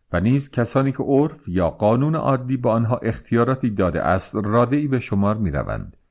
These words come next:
تمام انتصابات در سراسر قلمرو سلطنت به وسیله شاه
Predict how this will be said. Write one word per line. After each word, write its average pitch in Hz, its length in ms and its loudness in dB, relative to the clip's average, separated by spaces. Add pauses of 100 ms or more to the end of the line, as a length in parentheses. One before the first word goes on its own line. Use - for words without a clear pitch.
(360)
تمام 101 340 2
انتصابات 107 920 0
در 98 280 0
سراسر 117 680 0
قلمرو 107 600 0
سلطنت 107 600 -2
به 104 100 -2
وسیله 98 400 0
شاه 110 460 -2